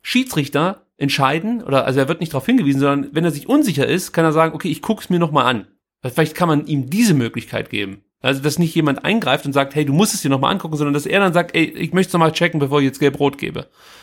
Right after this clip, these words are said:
Das wäre vielleicht noch irgendwie eine Möglichkeit, aber vielleicht wird's dann auch zu kompliziert. Ich weiß es nicht. Es ist sehr schade. Vor allen Dingen für den jungen Abuja.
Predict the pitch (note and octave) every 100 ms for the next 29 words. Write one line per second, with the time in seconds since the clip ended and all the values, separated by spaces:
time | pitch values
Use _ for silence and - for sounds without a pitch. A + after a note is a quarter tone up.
0 | - _ _ - F3+ F#3 D3+ B2+ A2+ A2+
1 | B2+ A#2 A2+ G#2+ A2 A2+ G#2+ A2 A2 G#2+
2 | B2 B2+ C#3 - A#2+ A2+ - C3 B2 G#2
3 | A2 - G#2+ - _ _ _ _ _ _
4 | _ _ C#3 B2 G2 - - - - _
5 | - D3 C#3 F3 C3+ - - G#2 - -
6 | E3 F#3 E3 D3+ - - - D3+ C#3+ D#3+
7 | D#3 C3 E3+ E3+ E3+